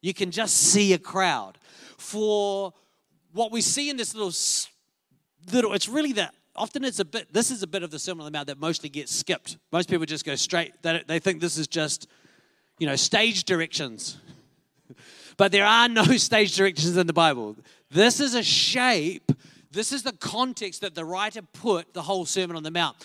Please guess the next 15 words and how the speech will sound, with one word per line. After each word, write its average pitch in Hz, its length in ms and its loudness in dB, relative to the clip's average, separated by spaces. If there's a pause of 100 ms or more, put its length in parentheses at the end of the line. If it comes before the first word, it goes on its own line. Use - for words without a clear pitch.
(200)
The 165 100 0
Sermon 254 380 -2
on 269 80 -2
the 240 60 -8
Mount 202 280 -4
is 156 140 -12
a 160 60 -12
picture 175 560 -2 (200)
of 151 240 0
Christ 240 640 2
elevated 220 560 -2
above 185 460 0
the, 165 180 -4 (340)
the, 165 200 -2 (200)
the 160 300 -2